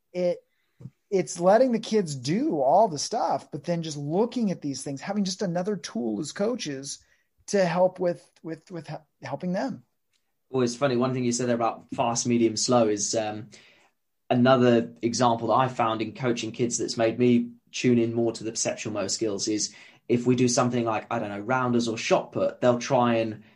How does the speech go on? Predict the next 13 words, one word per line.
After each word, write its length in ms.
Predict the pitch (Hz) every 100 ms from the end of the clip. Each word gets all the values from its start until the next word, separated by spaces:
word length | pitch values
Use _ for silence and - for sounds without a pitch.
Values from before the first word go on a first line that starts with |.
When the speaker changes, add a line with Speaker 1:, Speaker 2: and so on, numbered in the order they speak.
| _
Speaker 2:
launch 480 | - 117 135 123 -
the 120 | 127
implement 480 | 120 120 123 113 110
or 140 | 101
hit 360 | - - 165 -
the 60 | 120
ball 220 | 120 110
as 100 | 101
hard 400 | - 143 127 123
as 120 | 113
they 100 | 110
possibly 420 | - 117 - 104
can. 360 | - 139 113